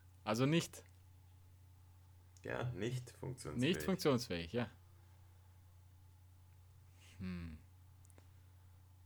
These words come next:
Speaker 1: Ja, Klingt nach einer Lösung, oder?
Speaker 2: Ich glaub, ich löse es jetzt auf.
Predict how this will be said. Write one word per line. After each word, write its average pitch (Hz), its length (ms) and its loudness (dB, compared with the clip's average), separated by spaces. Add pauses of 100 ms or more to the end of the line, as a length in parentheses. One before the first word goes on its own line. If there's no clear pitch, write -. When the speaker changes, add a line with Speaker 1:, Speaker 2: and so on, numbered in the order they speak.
(1200)
Speaker 1:
Ja, 143 300 2 (1200)
Klingt 139 160 2
nach 135 120 4
einer 127 120 6
Lösung, 143 420 6
oder? 156 200 6 (1400)
Speaker 2:
Ich 117 180 -6
glaub, 101 240 2
ich 85 140 -10
löse 80 160 0
es - 220 -8
jetzt - 260 -6
auf. 127 140 -2